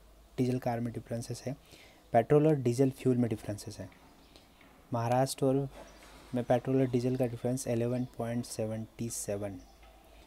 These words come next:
इतना मतलब around बारह रुपये। और सबसे कम मुझे मिला अहमदाबाद, छत्तीसगढ़, या आया टू पॉइंट फ़ोर्टी वन के आसपास। और average सब जगह भी देखा जाए तो आठ, नौ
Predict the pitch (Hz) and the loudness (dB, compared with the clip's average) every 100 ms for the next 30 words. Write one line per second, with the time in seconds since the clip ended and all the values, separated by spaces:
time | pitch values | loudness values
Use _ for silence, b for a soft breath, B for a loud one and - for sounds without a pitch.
0 | - - 120 117 131 - 123 117 120 123 | -20 -4 -4 0 -2 2 2 2 2 0
1 | 110 - 113 113 113 107 - 90 - - | -4 -2 0 2 0 -2 -8 -12 -12 -20
2 | - - B B B B 117 113 131 - | -20 -20 B B B B -2 2 0 0
3 | 156 139 - 143 147 139 143 135 135 139 | -2 0 2 2 2 2 4 4 4 4
4 | 135 120 127 135 127 127 127 127 - - | 2 0 0 0 2 2 2 0 -10 -20
5 | - - - 127 - 143 135 - 123 123 | -20 -20 -4 -4 0 2 2 2 0 0
6 | - - 131 139 131 135 135 135 127 131 | -8 -18 -2 2 2 2 -2 -4 -4 -2
7 | 127 127 117 107 120 110 107 - 95 - | -2 -2 -4 -4 -4 -4 -6 -8 -8 -8
8 | 104 - - B B B B 127 117 123 | -16 -18 -20 B B B B 2 4 2
9 | 123 139 151 139 139 135 143 139 131 131 | 4 6 6 4 0 2 2 2 2 0
10 | - 139 120 135 160 B B - 135 123 | 0 -2 0 -2 -4 B B -6 -2 0
11 | 123 135 - 123 123 104 | 2 2 0 -2 -2 -4